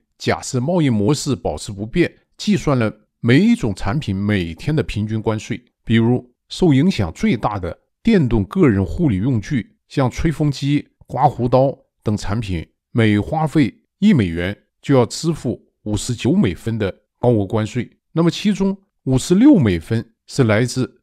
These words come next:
中国的三位数的税率。接下来的类别，小家电、餐具、厨具。而实际美国市场销售的吹风机的价格并没有上涨百分之五十九，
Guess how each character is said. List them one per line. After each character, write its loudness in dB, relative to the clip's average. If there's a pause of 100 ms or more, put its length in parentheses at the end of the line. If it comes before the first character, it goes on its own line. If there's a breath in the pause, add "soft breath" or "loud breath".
(140)
中 2
国 0
的 0
三 -2
位 2
数 -4
的 -4
税 0
率。 -4 (160)
接 0
下 4
来 4
的 6
类 4
别， 0 (240)
小 -2
家 -2
电、 0 (240)
餐 0
具、 -4 (120)
厨 -2
具。 -4 (160)
而 2 (220)
实 -2
际 4
美 4
国 -2
市 -6
场 -2
销 -2
售 -2
的 2
吹 -2
风 -2
机 -2
的 -2
价 -4
格 -10 (260)
并 4
没 4
有 2
上 -4
涨 -6
百 -4
分 -10
之 -8
五 -8
十 -6
九， -10